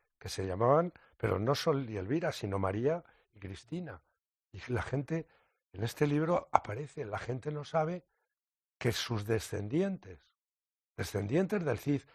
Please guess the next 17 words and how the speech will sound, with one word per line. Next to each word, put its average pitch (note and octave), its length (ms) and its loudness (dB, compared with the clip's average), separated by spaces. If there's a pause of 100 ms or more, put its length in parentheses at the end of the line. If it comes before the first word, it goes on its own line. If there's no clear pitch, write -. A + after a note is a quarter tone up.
(220)
descendientes A#2+ 760 4
de A#2 80 6
una B2+ 180 6
de A#2 60 4
esas F#2+ 260 -8
hijas, - 500 -8 (760)
fueron D3+ 400 4
los G2 300 -2
dos D#3 380 -4 (200)
reyes, C3 440 -2
dos D3 280 8
de C#3+ 100 -2
los F#2 200 -8
tres B2+ 180 0
reyes B2+ 320 -6
que - 120 -16
estuvieron A2 500 -10